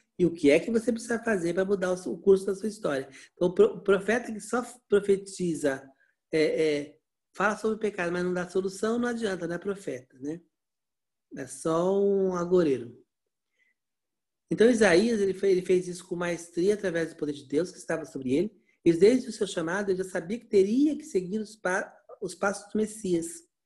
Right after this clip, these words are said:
que deveria morrer, se preciso fosse, pra salvar a muitos, prefigurando assim a Cristo e sendo reconhecido como profeta messiânico. Então, a,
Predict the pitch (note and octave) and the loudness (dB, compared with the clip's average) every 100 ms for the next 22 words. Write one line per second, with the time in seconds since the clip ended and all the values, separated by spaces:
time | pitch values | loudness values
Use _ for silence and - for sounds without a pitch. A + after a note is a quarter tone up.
0 | _ _ _ _ _ - F3 F#3+ F#3 F3 | _ _ _ _ _ 2 6 8 8 6
1 | G#3+ A3+ F#3 D3 G#3+ A3 F#3+ F3 - F3 | 4 2 0 2 2 2 -4 -8 -8 -8
2 | E3 - F3+ F3+ F#3 F3+ F3 E3 E3+ E3 | -8 -2 -2 0 -2 0 -2 0 0 0
3 | D#3+ F#3+ F#3+ - - _ _ _ - G3 | 0 0 -2 -12 -20 _ _ _ 6 6
4 | G3+ - G3 F3+ F3 F3 F3 - F#3+ G3 | 6 2 -2 0 2 0 -6 -6 -8 -4
5 | F#3 E3+ - - - D#3+ - F3 F#3 F3 | -4 -4 -8 -18 -18 -16 -6 -2 0 -2
6 | F3 E3+ D#3+ - F3+ F#3+ F#3 F3 D#3+ - | -2 0 0 0 -2 0 -2 -2 -4 -2
7 | D3+ E3+ F#3+ F#3+ - _ _ _ _ - | -4 -2 -6 -8 -12 _ _ _ _ -4
8 | D#3 E3+ G3+ B3+ C4 - E3 C#3+ C#3 C3 | 0 6 6 6 4 0 2 2 0 -2
9 | C#3+ D3 F3 F3+ F#3 F#3 D3+ C#3+ | -4 -2 0 0 -2 -6 -6 -6